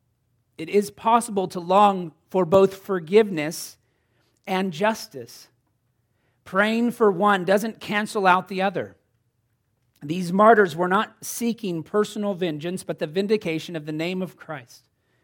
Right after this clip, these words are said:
And as long as the injustice of their persecutors was left unpunished, the justice of God could be called into question by his enemies on earth,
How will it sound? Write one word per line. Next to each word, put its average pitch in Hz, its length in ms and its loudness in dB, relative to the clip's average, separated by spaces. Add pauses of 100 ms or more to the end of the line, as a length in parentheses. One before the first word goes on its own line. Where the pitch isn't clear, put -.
(840)
And 160 100 -4
as 160 120 -4
long 196 200 2
as 214 120 0
the 190 120 0
injustice 175 640 2
of 185 140 2
their 165 140 0
persecutors 208 760 -2
was 170 220 -8
left 180 280 2
unpunished, 190 720 -4
the - 80 -4
justice 170 640 -2
of 151 160 -8
God 156 380 2 (300)
could 247 240 4
be 226 120 -2
called 208 300 2
into 190 180 -4
question 214 540 0
by 170 200 2
his 175 200 -4
enemies 180 460 -6
on 160 200 0
earth, 156 440 -8